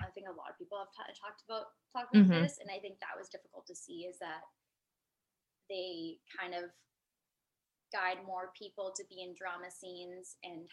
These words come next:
Speaker 1: have a bad edit, and then they kind of protect people to succeed in the end. And I'm not
Speaker 2: Did you
Speaker 1: saying that
Speaker 2: see, like, an example of that?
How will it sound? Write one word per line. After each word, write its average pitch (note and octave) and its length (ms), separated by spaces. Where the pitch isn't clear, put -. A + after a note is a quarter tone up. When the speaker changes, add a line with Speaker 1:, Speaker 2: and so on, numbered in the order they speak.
Speaker 1:
have F3+ 120
a F3 120
bad E3 160
edit, E3+ 460
and F3 160
then E3 160
they D#3 120
kind E3 120
of D3+ 120
protect D#3+ 380
people D#3+ 420
to E3 360
succeed - 600
in A#3 120
the B3+ 140
end. D4+ 300
And G3+ 100
I'm F#3+ 80
not F#3 260
Speaker 2:
Did A3 180
you A#3 120
Speaker 1:
saying A3+ 120
that - 80
Speaker 2:
see, F#3+ 280
like, G3 260
an G3 80
example F3+ 480
of F#3 160
that? G#3 280